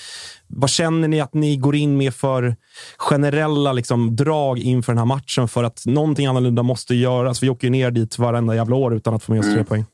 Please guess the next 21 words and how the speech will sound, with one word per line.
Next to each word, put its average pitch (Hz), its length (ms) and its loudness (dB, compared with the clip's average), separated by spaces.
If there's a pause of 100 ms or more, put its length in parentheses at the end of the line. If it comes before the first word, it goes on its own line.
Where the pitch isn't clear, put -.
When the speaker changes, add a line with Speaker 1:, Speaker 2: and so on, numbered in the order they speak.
(540)
Speaker 2:
Eh, 110 520 2
nej, 107 100 2
men 135 40 2
jag 143 60 2
vet 165 180 0
inte 190 120 2
om 151 80 0
det 123 80 0
behövs 131 260 -2
göra 127 180 2
så 151 100 -4
mycket 117 520 0 (460)
annorlunda 104 680 2
egentligen. 107 480 0
De 101 80 -2
senaste 117 360 -2
gången, 117 220 -2
jag 127 120 2
var 131 80 2
ju 123 60 0
där 110 380 0